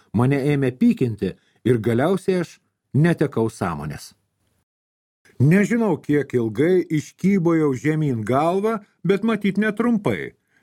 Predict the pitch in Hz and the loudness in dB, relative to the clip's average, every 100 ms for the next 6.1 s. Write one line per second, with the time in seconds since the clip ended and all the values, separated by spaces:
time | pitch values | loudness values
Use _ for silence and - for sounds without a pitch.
0 | - 123 - 190 165 - 120 - 110 113 | 0 0 2 2 0 -2 -4 -2 -2 0
1 | 117 - 240 240 202 175 185 165 156 202 | 0 0 -2 -2 -2 0 0 0 0 0
2 | 190 - 190 180 101 - 58 - _ _ | -2 -2 0 -2 -6 -8 -14 -16 _ _
3 | _ _ - 101 147 190 262 214 - - | _ _ 0 4 4 4 0 -2 -4 -10
4 | - 143 170 202 185 185 165 202 185 208 | -6 0 0 2 2 0 0 -2 0 0
5 | 196 - 208 208 196 190 135 - - 110 | 0 0 0 0 2 2 0 -2 -2 -2